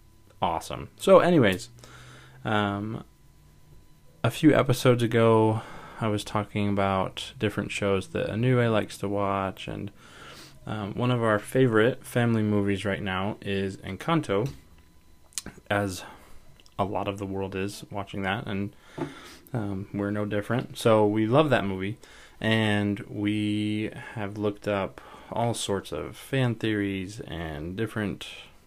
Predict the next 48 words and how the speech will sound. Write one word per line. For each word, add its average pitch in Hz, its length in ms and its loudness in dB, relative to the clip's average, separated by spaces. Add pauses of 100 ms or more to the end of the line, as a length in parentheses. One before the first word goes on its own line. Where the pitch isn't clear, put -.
just 104 280 -6
interesting 104 480 -2
things. 98 420 -4 (720)
And 104 240 0
the 104 100 0
other 98 180 -2
day, 120 540 4 (1300)
uh, 110 180 -4
Anue 117 760 0 (460)
and 117 160 0
Ali'i 110 300 -2
were 107 120 -6
both 104 220 -2
having 107 300 -4
kind 104 180 -2
of 101 80 -2
a 101 40 -2
rough 101 260 -2
day, 101 260 -2
and 101 160 -6
so 101 140 -4
I 104 40 -2
said, - 240 -8
"You 139 60 -6
know 143 120 -4
what, 147 120 -4
let's 143 180 -8
just, - 280 -14 (760)
let's 160 140 -2
just 170 140 -4
take 170 160 -6
a 175 40 -6
break. 143 480 2
Let's 127 220 -2
just 127 260 -2
sit 127 280 0
and 113 160 -4
let's 110 160 -4
watch 110 180 -6
a 117 40 -4
movie 104 280 -2
for - 140 -6
a 107 40 0
little 107 160 -2
bit, 101 320 0
and 107 180 -8
we'll 101 120 -4
just, 104 400 -10